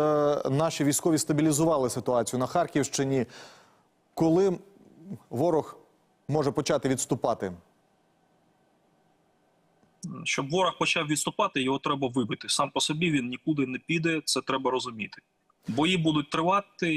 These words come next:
Speaker 2: і бої непрості. Проте, ще раз кажу: ця ситуація, вона не є якоюсь станом на зараз катастрофічною. Не треба панікувати. Росія, е, до речі, головна мета цієї операції, е, ц-, це, в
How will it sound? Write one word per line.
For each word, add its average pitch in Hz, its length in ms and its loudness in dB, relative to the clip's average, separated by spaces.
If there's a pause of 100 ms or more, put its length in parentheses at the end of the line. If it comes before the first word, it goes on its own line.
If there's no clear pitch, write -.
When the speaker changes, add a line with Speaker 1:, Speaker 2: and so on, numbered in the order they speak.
Speaker 2:
і 123 600 -6
бої 147 380 0
непрості. 139 640 -2
Проте, 147 400 -4 (180)
ще - 280 0
раз 123 140 0
кажу: 107 300 -10 (260)
ця 175 200 -2
ситуація, 190 760 0
вона 143 320 2
не 135 240 0
є 170 200 0
якоюсь 147 420 0
станом 135 360 -2
на 127 100 0
зараз 135 320 0
катастрофічною. - 800 -10 (600)
Не 139 180 -2
треба 175 260 -2
панікувати. 139 600 -2
Росія, 127 460 0
е, 120 40 -2 (320)
до 147 100 0
речі, 147 260 0
головна 156 440 0
мета 131 400 -2 (340)
цієї 143 220 0
операції, 165 640 0
е, 50 760 -6
ц-, - 240 -4 (440)
це, - 180 0
в 143 60 -4